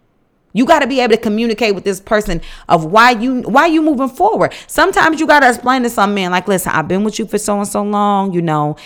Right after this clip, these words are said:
you haven't proposed to me. You're not really talking marriage, but you know what? I, I, I,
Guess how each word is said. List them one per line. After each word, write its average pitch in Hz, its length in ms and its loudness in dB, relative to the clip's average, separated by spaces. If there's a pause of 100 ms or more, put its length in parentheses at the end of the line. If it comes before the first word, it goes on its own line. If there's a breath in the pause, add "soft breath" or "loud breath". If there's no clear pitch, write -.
(240 loud breath)
you 175 160 -6
haven't 208 420 -2
proposed 208 480 0
to 202 60 -8
me. 208 260 -4
You're 180 140 -6
not 170 240 -2
really 180 180 -4
talking 180 460 -4
marriage, 175 300 -4
but 175 180 -8
you 190 80 -8
know 190 140 -2
what? 180 160 -4
I, 180 220 -2
I, 175 180 0
I, 180 180 -2